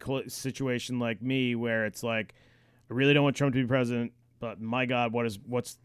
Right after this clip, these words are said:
what, like, I don't, I don't really like Biden," but I think most people are, I'm not, I'm not gonna vote for Biden. I'm not voting, I don't even know if I'm gonna vote. I gotta be honest with you. I don't even know what to fucking do.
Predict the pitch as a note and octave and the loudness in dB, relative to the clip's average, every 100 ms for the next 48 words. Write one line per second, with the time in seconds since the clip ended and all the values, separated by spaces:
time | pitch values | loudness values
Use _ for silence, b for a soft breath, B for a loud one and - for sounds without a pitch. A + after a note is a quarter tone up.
0 | - A#2+ C3 - _ _ _ _ C3 A2 | -12 -4 -2 -2 _ _ _ _ -2 0
1 | A#2 B2 - A#2 C#3 C3 A#2+ G#2+ G2 A2+ | 2 0 -2 0 4 4 4 0 -2 0
2 | C3 A#2 A2+ A2+ A2+ C3 A#2+ D#3 - D#3+ | 2 2 0 0 0 0 4 4 4 2
3 | C#3+ B2+ - D#3+ A3 D3 - G3 G#3+ G3 | 4 2 0 2 4 2 0 2 4 4
4 | D#3+ D3+ C3+ A#2+ A#2 G2+ - b b b | 2 2 2 -2 -6 -6 -10 b b b
5 | b G3 C#4 A#3 G#3+ F#3 F3 A#3 D4 D4 | b 6 8 12 12 12 8 8 10 10
6 | G#3+ C#3 C3 G#2 D#2+ C2+ - - E3 F#3 | 8 6 2 -2 -10 -20 -16 0 4 4
7 | C3+ G#2+ F2 - - - D#3 G3 D#3+ C#3 | 4 0 -6 -16 -20 -4 0 2 2 2
8 | A#2+ - - F#2+ E2 - | 0 -4 -12 -16 -16 -20